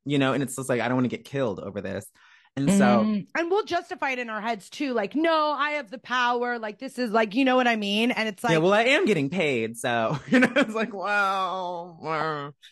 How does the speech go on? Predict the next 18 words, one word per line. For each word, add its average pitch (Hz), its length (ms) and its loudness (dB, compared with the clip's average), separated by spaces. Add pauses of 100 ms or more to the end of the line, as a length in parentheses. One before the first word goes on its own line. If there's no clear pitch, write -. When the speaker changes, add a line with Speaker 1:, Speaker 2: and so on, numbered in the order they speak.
(140)
Speaker 2:
Whoa. 349 160 2
Speaker 1:
And 311 800 2
so, 247 40 -16
Speaker 2:
Yeah. 247 480 -4
Oh 226 80 -8
Speaker 1:
yeah, 254 120 -4
Speaker 2:
my 269 80 -2
Speaker 1:
it's - 80 -4
Speaker 2:
God. 220 160 2
Speaker 1:
some 277 640 2
misogynist, 160 720 0 (200)
patriarchal 143 580 0
bullshit 120 560 -2
that 123 60 -6
we 123 120 -4
need 117 200 -4
to 120 60 -6
dismantle. 113 680 -6